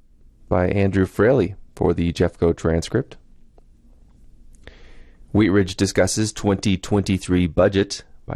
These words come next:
Andrew Fraley for the Jeffco Transcript. Dignity Tuesday returns, donates one hundred Thanksgiving meals to Golden residents.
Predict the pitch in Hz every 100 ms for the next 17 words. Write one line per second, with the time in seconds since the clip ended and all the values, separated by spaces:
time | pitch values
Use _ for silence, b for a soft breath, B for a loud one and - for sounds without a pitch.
0 | - 85 82 80 - 85 82 92 120 -
1 | 82 82 80 - 80 - 78 78 85 78
2 | - 120 - - - - - - - -
3 | - - - - - - - - - -
4 | - - - - b b b b b b
5 | - 139 151 143 139 - 180 185 127 85
6 | 87 - 98 - 98 80 71 - - -
7 | - 110 127 98 110 - - 87 90 131
8 | 131 127 120 - 110 107 - 98 101 98
9 | 90 85 87 - 87 - 85 82 82 85
10 | 95 80 64 - -